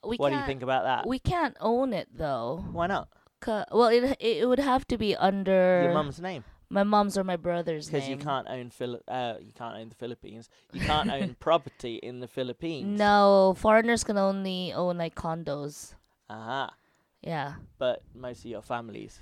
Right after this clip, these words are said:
Speaker 2: Filipino.
Speaker 1: Camotes Island is good.
Speaker 2: Look, how cheap is that prop-, that, that island paradise property that I've
Speaker 1: Yeah.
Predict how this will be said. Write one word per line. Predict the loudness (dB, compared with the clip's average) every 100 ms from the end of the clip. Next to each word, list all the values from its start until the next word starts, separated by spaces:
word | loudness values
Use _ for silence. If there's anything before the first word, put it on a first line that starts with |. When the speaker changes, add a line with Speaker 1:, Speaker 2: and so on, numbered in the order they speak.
| -16
Speaker 2:
Filipino. | -14 -14 -14 -14 -12
Speaker 1:
Camotes | -4 -2 -2 -2 0
Island | 0 0 -4 -6
is | -10 -10
good. | -8 -8 -10 _ _ -6
Speaker 2:
Look, | -4 -4 -8 -14 -20 -20
how | -12 -2 4 4 2
cheap | -4 -4 -4 -6 -14 -6
is | -4 -2
that | 2 2 2
prop-, | 0 0 0 -4
that, | -2 -2 -4 _ _ _
that | 2 2 2 2
island | 4 6 6 4 0 -6 -12
paradise | -2 2 4 4 4 2 0
property | -4 -2 -2 -6 -12 -10 -12 -8
that | -4
I've | -2
Speaker 1:
Yeah. | -4 -6 -10